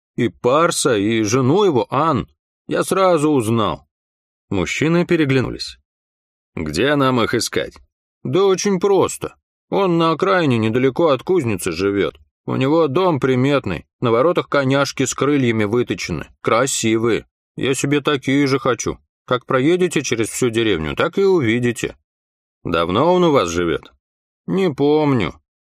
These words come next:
Дурачок наморщил лоб, усиленно вспоминая. "Давно".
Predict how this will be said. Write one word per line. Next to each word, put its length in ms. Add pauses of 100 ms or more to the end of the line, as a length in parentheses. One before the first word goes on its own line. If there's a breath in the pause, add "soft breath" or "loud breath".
(140)
Дурачок 440
наморщил 500
лоб, 300
усиленно 500
вспоминая. 600 (420)
"Давно". 800